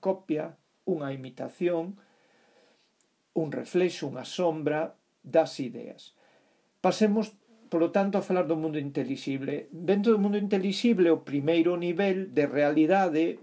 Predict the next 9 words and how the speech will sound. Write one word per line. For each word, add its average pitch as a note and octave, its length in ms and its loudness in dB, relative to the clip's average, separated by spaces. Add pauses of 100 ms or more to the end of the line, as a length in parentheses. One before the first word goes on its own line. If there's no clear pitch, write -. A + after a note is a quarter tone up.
que C#3 100 -6
nos C3 220 -12
atopamos D#3+ 580 0
son D3 160 -4
as C#3 140 -8
entidades C3 560 -4
matemáticas. C3 880 -6 (1200)
De E3 160 0
feito, F#3+ 640 2